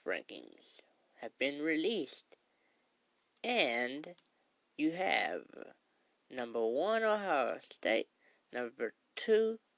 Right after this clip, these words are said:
L S U, number three, Alabama, and number four, Penn State. Now, I'm in a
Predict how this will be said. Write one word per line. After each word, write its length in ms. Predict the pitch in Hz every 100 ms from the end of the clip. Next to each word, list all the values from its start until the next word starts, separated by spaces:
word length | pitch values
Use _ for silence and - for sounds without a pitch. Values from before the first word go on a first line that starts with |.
| _
L 400 | 143 143 139 131
S 400 | 127 123 123 127
U, 380 | 131 151 214 240 - _ _ _ _ _ _ _ _ _ _ - 120
number 360 | 113 110 - - -
three, 460 | 160 202 233 233 - _ _ _ _ _ -
Alabama, 1000 | 107 110 110 110 107 113 135 160 190 190 _ _ _ _ -
and 180 | 117
number 380 | 117 127 131 151
four, 540 | 160 - 160 127 123 123 _ _ _ _ _ _ _ _ _ -
Penn 240 | 113 110
State. 380 | - - 98 - _ _ _ _ _ _ _ _ _ _ _ - _ - - _ -
Now, 240 | 147 151
I'm 420 | 170 202 226 226 214 -
in 540 | - 190 185 185 180 170 -
a 340 | 139 147 151